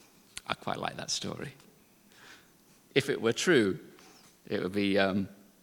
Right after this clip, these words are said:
a good illustration of a very bad day. What kinds of bad days did Joseph have? Well, in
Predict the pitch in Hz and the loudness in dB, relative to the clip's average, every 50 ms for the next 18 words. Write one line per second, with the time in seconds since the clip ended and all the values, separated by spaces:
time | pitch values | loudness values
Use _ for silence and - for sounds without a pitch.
0 | _ _ _ _ _ _ _ _ _ _ - - - - 104 107 98 92 147 143 | _ _ _ _ _ _ _ _ _ _ -20 -18 -2 0 2 2 4 6 6 6
1 | 107 - - - - - - - 139 139 143 139 - - - 147 139 135 131 - | 6 6 0 -8 -12 -16 2 4 6 6 8 8 6 6 10 12 12 12 12 10
2 | 147 110 95 - - - 117 - 120 104 92 - 123 120 110 104 110 104 90 87 | 8 6 6 4 6 6 6 6 6 4 4 6 6 8 8 8 6 4 4 4
3 | - 104 90 85 85 - - - - - - - - 98 82 73 69 - - - | 4 4 4 4 0 -2 -6 -12 -18 -20 -14 -8 -6 -6 -6 -6 -8 -10 -14 -20
4 | - _ _ _ _ _ _ _ _ _ _ _ - - _ _ _ _ _ _ | -20 _ _ _ _ _ _ _ _ _ _ _ -20 -20 _ _ _ _ _ _
5 | _ _ _ _ _ _ _ _ _ _ _ _ - - - - - - - - | _ _ _ _ _ _ _ _ _ _ _ _ -20 -20 -20 -20 -20 -20 -20 -20
6 | - _ _ _ _ _ _ _ - 175 233 - - - 202 180 175 156 135 123 | -20 _ _ _ _ _ _ _ -2 -2 -2 -2 2 4 4 6 6 6 4 4
7 | 135 127 110 - - - - - - _ _ _ _ _ _ - 95 - - 107 | 4 2 2 0 -6 -16 -20 -20 -20 _ _ _ _ _ _ -20 -6 -4 -2 0
8 | 110 110 95 90 107 101 98 98 95 95 - - - - - - 98 101 98 - | 0 0 -2 -2 -2 -2 -2 -2 -4 -6 -8 -8 -10 -6 -4 -4 -2 -2 -2 -2
9 | - 98 - - - - - - - - _ _ _ _ _ _ _ _ _ _ | -4 -6 -8 -10 -10 -12 -12 -14 -18 -20 _ _ _ _ _ _ _ _ _ _
10 | _ _ _ _ _ _ _ _ - - - - - - - _ 107 110 110 113 | _ _ _ _ _ _ _ _ -20 -20 -20 -20 -20 -20 -8 _ 4 4 6 6
11 | 110 104 98 85 | 6 4 2 -2